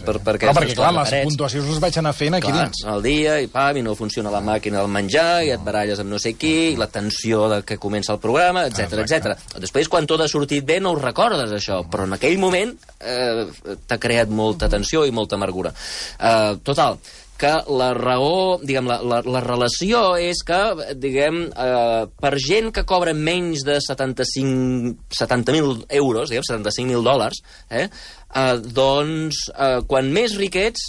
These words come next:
Speaker 1: més feliç ets. O sigui, els diners també fan la felicitat instantània. Però, a partir de setanta mil, no. Gent que cobra setanta-cinc, vuitanta, noranta, cent, dos-cents, són igual de feliços, no són menys, eh?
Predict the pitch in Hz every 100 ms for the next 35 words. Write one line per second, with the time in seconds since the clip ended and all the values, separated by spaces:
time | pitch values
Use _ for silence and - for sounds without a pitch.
0 | - 143 139 143 123 - - 120 113 95
1 | 87 - - - - - - 107 104 127
2 | 147 - - 120 120 120 156 151 143 -
3 | - 127 123 117 107 107 104 104 101 98
4 | - 90 80 82 76 - 262 277 120 -
5 | - - - 151 151 139 139 262 233 208
6 | 180 170 180 254 208 120 98 - - -
7 | - - - - - - - 143 175 165
8 | 151 170 156 135 - 123 123 120 110 123
9 | 254 269 269 285 269 185 202 214 214 156
10 | 170 190 175 165 190 185 156 160 226 277
11 | - - - - 175 165 175 226 202 170
12 | 175 165 175 170 - 123 143 160 156 98
13 | 170